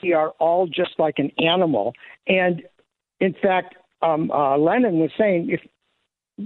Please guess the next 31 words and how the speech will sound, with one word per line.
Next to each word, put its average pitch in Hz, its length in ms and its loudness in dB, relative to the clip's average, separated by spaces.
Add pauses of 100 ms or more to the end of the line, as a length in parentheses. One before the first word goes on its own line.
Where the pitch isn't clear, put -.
(200)
just 214 240 0
pretend 196 340 0
like 180 180 -2
you're 170 160 -2
stepping 185 380 0
on 170 180 2
an 165 140 2
ant 190 360 0 (280)
when 185 140 2
you're 175 120 2
getting 170 360 0
rid 160 160 2
of 143 100 0
these 143 220 0
other 139 200 0
people." - 520 -2 (480)
That's 220 240 0 (100)
not 202 240 0
the 185 80 0
way 165 220 0
God 147 500 -2 (160)
deals 143 360 0 (200)
with 127 300 0 (280)
human 135 420 0 (140)
nature, 127 540 0
and 113 120 2
we 120 100 2
have 127 180 0
to 147 80 0
understand 135 540 0
that. 95 160 -6